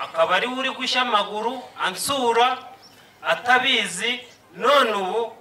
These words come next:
abimenyera aha ngaha, niko byagenze, nawe yihangane ambabarire. Ndumva mu magambo make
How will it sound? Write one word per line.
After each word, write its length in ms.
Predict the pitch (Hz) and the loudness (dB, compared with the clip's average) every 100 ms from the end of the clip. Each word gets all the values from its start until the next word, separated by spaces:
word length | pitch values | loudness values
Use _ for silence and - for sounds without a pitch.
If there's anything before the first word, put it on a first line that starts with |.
| - | -4
abimenyera 680 | 170 196 196 196 233 226 | -2 -2 0 0 2 4
aha 140 | 160 170 | 4 2
ngaha, 480 | 185 185 170 165 165 170 - - - | 4 6 6 4 2 0 -8 -20 -18
niko 300 | 175 175 214 | -16 -6 -4
byagenze, 920 | 214 185 170 160 139 127 120 117 131 131 - - | -2 4 6 4 0 -2 -4 -4 -6 -6 -12 -10
nawe 300 | 160 170 185 190 - - | 0 2 2 0 -4 -12
yihangane 1080 | 156 156 175 165 135 127 123 120 131 135 - - | -6 0 4 4 4 4 4 2 -2 -4 -6 -10
ambabarire. 680 | 120 120 117 120 107 90 - - - - - - - - - - - - - - - - - - - | -6 -4 -2 -4 -6 -12 -20 -20 -20 -20 -20 -20 -20 -20 -20 -20 -20 -20 -20 -20 -20 -20 -20 -20 -18
Ndumva 560 | - 233 202 170 175 190 202 170 | -4 0 0 0 4 4 4 -2
mu 120 | 156 | -6
magambo 560 | 156 143 143 143 139 135 | -4 -2 -2 -2 -4 -2
make 460 | 165 180 - 180 | -2 -2 -6 -8